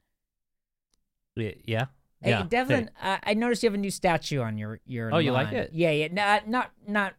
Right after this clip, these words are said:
Speaker 2: not particularly, but, you know, I don't wanna yuck your yum.
Speaker 1: I love it.
Speaker 2: Uh, yeah, it's a statue of you. Uh,
Speaker 1: Absolutely.
Speaker 2: yeah. <laughs> Uh,
Speaker 1: Do you see where the water's coming out?
Speaker 2: I do, I do see where the water's coming out,
Speaker 1: It's
Speaker 2: okay?
Speaker 1: beautiful.
Speaker 2: Yeah, I, I get it, okay? Uh,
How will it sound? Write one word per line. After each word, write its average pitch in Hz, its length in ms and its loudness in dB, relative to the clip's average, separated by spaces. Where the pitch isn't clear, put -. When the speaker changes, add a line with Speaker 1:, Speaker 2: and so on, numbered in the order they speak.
Speaker 2:
not 202 240 0
particularly, 147 600 2
but, 147 240 2
you 160 60 -2
know, 156 100 -2
I 156 80 2
don't 156 120 4
wanna 170 160 2
yuck 156 260 -2
your 190 100 0
yum. 135 380 0
Speaker 1:
I 123 140 4
love 120 240 2
it. 92 60 0
Speaker 2:
Uh, 147 280 -2
yeah, 202 160 2
it's - 140 -2
a 196 100 -4
statue 214 440 0
of 135 120 -2
you. 110 400 -2
Uh, 131 400 -4
Speaker 1:
Absolutely. 113 760 -2
Speaker 2:
yeah. 185 300 0
<laughs> 190 100 -2
Uh, 180 460 2
Speaker 1:
Do - 80 0
you 135 60 2
see 180 180 2
where 175 80 4
the 127 100 0
water's 104 300 0
coming 165 240 -4
out? 233 160 -10
Speaker 2:
I 156 60 0
do, 143 280 -2
I 147 120 2
do 156 320 2
see - 180 -2
where 127 100 0
the 120 80 -2
water's 107 320 -4
coming 98 320 -10
out, 92 200 -10
Speaker 1:
It's 110 160 -2
Speaker 2:
okay? 110 80 -6
Speaker 1:
beautiful. 117 560 -2
Speaker 2:
Yeah, 135 240 0
I, 131 260 -2
I 147 60 -6
get 131 240 -2
it, 113 80 -8
okay? 127 420 0
Uh, 113 400 -2